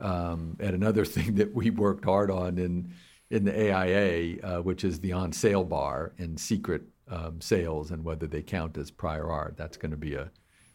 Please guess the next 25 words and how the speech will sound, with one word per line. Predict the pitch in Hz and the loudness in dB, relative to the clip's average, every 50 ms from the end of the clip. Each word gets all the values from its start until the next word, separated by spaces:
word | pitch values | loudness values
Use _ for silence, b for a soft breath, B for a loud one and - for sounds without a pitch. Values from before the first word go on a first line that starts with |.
| b b b | b b b
challenging | - 101 92 90 85 80 78 78 73 73 | -6 -4 -4 -2 -4 -6 -6 -6 -6 -8
case | 76 - 82 78 71 71 - | -8 -8 -8 -8 -8 -8 -10
for | - - 69 67 67 | -10 -8 -6 -6 -6
them. | 65 67 67 67 69 76 - - _ _ _ _ _ _ _ _ _ _ _ - | -6 -6 -8 -8 -8 -10 -12 -14 _ _ _ _ _ _ _ _ _ _ _ -10
Um, | 80 76 78 80 80 76 76 76 85 90 - - | -10 -8 -8 -8 -8 -8 -10 -10 -12 -8 -2 2
but, | 117 101 90 - - - - b b b b b b b - | 2 2 2 0 -4 -10 -20 b b b b b b b -4
uh, | 104 92 87 87 87 85 82 87 - | -2 -2 -2 0 -2 -2 -2 -4 -2
you | - 110 | 0 0
know, | 101 92 | 2 2
you, | 92 90 95 98 - - 87 - - - - - - 147 - _ _ - | 2 2 2 2 2 0 -6 -16 -18 -18 -18 -18 -18 -18 -20 _ _ -2
you | 104 101 | 0 2
hope | 92 113 143 135 135 - - | 4 6 6 6 4 2 2
that | - 104 98 - - - - _ _ _ _ _ _ _ | 2 2 2 0 -4 -12 -20 _ _ _ _ _ _ _
the | - 104 107 | 0 2 2
logic | 98 98 101 104 110 107 110 110 110 113 117 101 - - | 2 4 4 4 6 6 6 4 4 2 0 0 0 0
that | 104 - | -2 -2
was | 95 92 85 90 | -2 -2 -2 0
used | 104 104 101 101 101 101 95 - - | 0 2 2 4 4 4 2 2 0
in | 104 92 90 | 0 0 0
this | 90 87 87 | 0 -2 -4
decision | - - 87 - - 120 101 92 95 98 87 | -4 -4 -2 0 2 2 2 2 0 -2 -2
that | 85 85 78 | -4 -4 -2
just | - 113 107 92 - - - | 0 2 2 2 0 -4 -6
came | - 98 85 80 78 | -6 -6 -4 -4 -4
out, | 78 73 73 76 78 73 - | -6 -6 -6 -6 -6 -8 -8